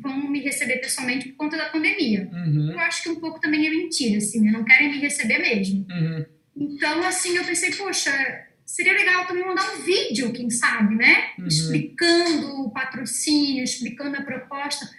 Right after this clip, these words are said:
Speaker 1: De repente, um audiovisual chega diferente, né? Mandar
Speaker 2: Ah.
Speaker 1: um link do,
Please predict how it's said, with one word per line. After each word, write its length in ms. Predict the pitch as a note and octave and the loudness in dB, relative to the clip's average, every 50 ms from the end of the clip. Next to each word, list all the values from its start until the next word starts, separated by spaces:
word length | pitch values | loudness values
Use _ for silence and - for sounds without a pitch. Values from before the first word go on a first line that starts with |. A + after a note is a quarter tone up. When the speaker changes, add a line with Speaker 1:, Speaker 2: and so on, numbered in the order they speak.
| - - _ - | -20 -18 _ -4
Speaker 1:
De 80 | C#4 | -4
repente, 320 | C#4 C#4+ - D#4 E4+ - E4 | -2 0 0 0 2 2 2
um 120 | D4 C#4+ | 2 2
audiovisual 1000 | C4+ D4+ D#4+ D4+ D#4+ D#4 D4+ D4+ B3+ - D4 C4+ C4 C4 - - - - - _ _ _ _ | 2 0 0 -2 -2 -4 -4 -4 -4 -4 -4 -4 -4 -4 -4 -6 -8 -10 -14 _ _ _ _
chega 360 | - - - D4 D4 D4 D#4 | -10 -6 -4 -2 0 0 0
diferente, 580 | - - - D#4+ C#4+ D4+ E4 F#4+ - - - C4+ | 0 0 0 0 2 2 2 0 0 -2 -2 0
né? 140 | B3 B3 C#4 | 2 2 2
Mandar 380 | C4+ C4+ - C4+ C4+ C4 B3+ | 2 0 2 2 2 2 0
Speaker 2:
Ah. 20 | - | 0
Speaker 1:
um 120 | - A3+ | -2 -2
link 320 | A#3 C4+ D4 F#4 - - - | 0 0 0 0 0 -2 -2
do, 580 | A3+ A3 B3+ B3+ B3 A#3+ A#3+ A#3 A#3 G#3+ A3 | -2 -2 -2 -2 -2 -2 -2 0 0 -2 -4